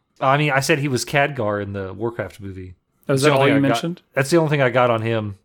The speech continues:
Speaker 1: Uh, so.
Speaker 2: Oh, okay. I mean, all right.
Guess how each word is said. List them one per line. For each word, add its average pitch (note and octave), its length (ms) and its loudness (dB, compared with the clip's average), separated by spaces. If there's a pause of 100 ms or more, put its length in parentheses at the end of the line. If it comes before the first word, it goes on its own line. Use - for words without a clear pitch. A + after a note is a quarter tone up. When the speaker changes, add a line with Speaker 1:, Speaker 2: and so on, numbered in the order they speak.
(120)
Speaker 1:
Uh, A#2 320 -8 (100)
so. G2+ 380 -8 (420)
Speaker 2:
Oh, B2+ 220 -2
okay. A#2 320 -8 (400)
I C#3+ 60 -4
mean, C3+ 380 2 (340)
all B2 100 0
right. G#2 180 -4